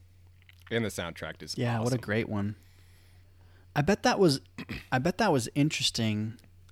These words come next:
Speaker 2: 'cause it, I mean, most movies are shot twenty-four. Like, that's, that's how it is. Like, that's the norm.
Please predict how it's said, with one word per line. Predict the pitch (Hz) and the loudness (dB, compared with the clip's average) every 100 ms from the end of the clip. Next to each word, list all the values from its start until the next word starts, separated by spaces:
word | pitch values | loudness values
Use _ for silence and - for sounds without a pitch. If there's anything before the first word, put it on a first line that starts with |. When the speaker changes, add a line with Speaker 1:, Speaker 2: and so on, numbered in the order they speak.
| - - - - - | -20 -20 -20 -8 2
Speaker 2:
'cause | 131 | 4
it, | - 73 73 - - - - - - - - - - - - - - - - | 4 -2 -16 -20 -20 -20 -20 -20 -20 -20 -20 -20 -20 -20 -20 -20 -20 -16 0
I | 147 | 6
mean, | 147 | 8
most | 143 160 - | 8 6 6
movies | 147 139 120 | 6 6 4
are | |
shot | 107 123 110 - | 4 4 2 2
twenty-four. | 117 110 92 95 95 110 - - - - - - - - 131 | 2 2 2 0 2 0 -6 -20 -20 -20 -20 -20 -20 -12 -8
Like, | - | 0
that's, | 113 - - | 0 0 0
that's | 107 - | 0 2
how | 110 101 | 2 2
it | 104 | 2
is. | 95 95 | 0 0
Like, | 101 | -4
that's | 107 104 - | -2 -4 -2
the | 104 | 0
norm. | 107 107 98 104 | 2 0 0 -4